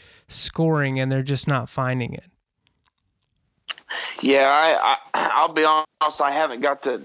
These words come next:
Speaker 2: see a lot, catch up a lot with T U basketball yet. Well, I've kinda been in that transition <laughs> mode from, from football over to basketball, and, you know, I've seen that, but, but, um, I, I, I'm just,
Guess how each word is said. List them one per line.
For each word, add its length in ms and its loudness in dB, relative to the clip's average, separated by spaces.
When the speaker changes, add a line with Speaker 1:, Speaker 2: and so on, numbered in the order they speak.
Speaker 2:
see 240 -2
a 60 0
lot, 360 0
catch 220 -2
up 140 -2
a 40 -4
lot 240 0
with 220 -8
T 220 -2
U 100 -2
basketball 460 0
yet. 220 4
Well, 80 0
I've 160 -2
kinda 200 -2
been 120 0
in 100 -2
that 180 -4
transition 560 -2
<laughs> 40 -2
mode 260 2
from, 300 -4
from 200 -2
football 520 2
over 200 0
to 60 -2
basketball, 720 0
and, 120 -6
you 80 -2
know, 100 -2
I've 120 -4
seen 200 -4
that, 280 -2
but, 320 -2
but, 300 0
um, 380 0
I, 340 0
I, 100 -2
I'm 200 0
just, 320 -2